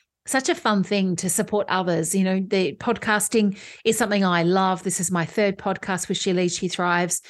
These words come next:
It's such a, a gift to be able to give back and support others on their,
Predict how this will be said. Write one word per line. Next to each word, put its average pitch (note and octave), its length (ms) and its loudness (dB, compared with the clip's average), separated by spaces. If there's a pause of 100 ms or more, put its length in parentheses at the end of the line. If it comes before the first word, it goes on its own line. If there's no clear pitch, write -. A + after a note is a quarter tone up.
(380)
It's F#3+ 200 0
such - 380 0
a, F#3 480 0
a G3+ 80 2
gift F#3+ 360 -2
to G3+ 60 0
be F3 140 2
able E3+ 220 0
to - 140 -6
give F3 200 -2
back E3+ 220 -2
and F3+ 120 0
support - 360 -2
others F3 400 0
on E3+ 140 0
their, F3 400 0